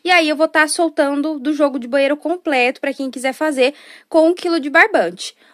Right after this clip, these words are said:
O bom, pessoal, é que pra cada quilo que você compra, você sabe que ele vai te render um jogo de banheiro.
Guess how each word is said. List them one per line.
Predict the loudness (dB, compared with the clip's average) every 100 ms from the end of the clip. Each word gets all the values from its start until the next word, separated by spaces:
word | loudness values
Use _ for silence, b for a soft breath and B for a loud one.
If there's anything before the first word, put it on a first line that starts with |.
| b
O | 2 4
bom, | 6 6 4
pessoal, | -2 -4 0 2 2 0
é | -2
que | 0 -2
pra | 0 0
cada | 2 2 2 0
quilo | 0 -2
que | -2 -4
você | -4 -6
compra, | -6 0 0 0 -4
você | -6 -6
sabe | -8 0 0 0
que | -4
ele | -6 0
vai | 2 2
te | -2
render | -2 0 0
um | 0 -2
jogo | 0 0 -2
de | 0
banheiro. | 0 2 0 -2 -4